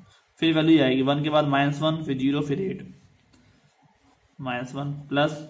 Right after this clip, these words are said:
X सी टू, एक्स सी टू का मतलब क्या हो गया भाई, x into x minus one upon two factorial यानी कि टू, और फिर जो value यहाँ पे आ रही है,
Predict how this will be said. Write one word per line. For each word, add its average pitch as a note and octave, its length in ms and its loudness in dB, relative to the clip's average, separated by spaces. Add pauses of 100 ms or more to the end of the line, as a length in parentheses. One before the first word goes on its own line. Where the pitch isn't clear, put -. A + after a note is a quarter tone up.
(320)
X D#3+ 260 0
सी F3 160 0
टू, F3+ 120 2 (380)
एक्स C#3+ 100 -8
सी E3+ 80 -4
टू E3 80 0
का E3+ 80 -2
मतलब E3 180 -6
क्या F3 120 2
हो E3+ 80 0
गया E3+ 100 -4
भाई, C#3 380 -2
x D#3+ 140 -8
into D#3+ 260 0
x D#3+ 180 -4
minus E3 260 -2
one F3+ 160 -6 (680)
upon D#3+ 420 0 (280)
two D#3 120 -4
factorial E3+ 540 -2
यानी C#3+ 160 -2
कि C#3+ 100 -4
टू, E3 160 -2 (760)
और B2 480 -2 (340)
फिर F3 160 0
जो F3 80 2
value D#3+ 220 2
यहाँ D3+ 140 2
पे D3+ 100 -2
आ C#3+ 80 2
रही C3 160 2
है, C3 140 -6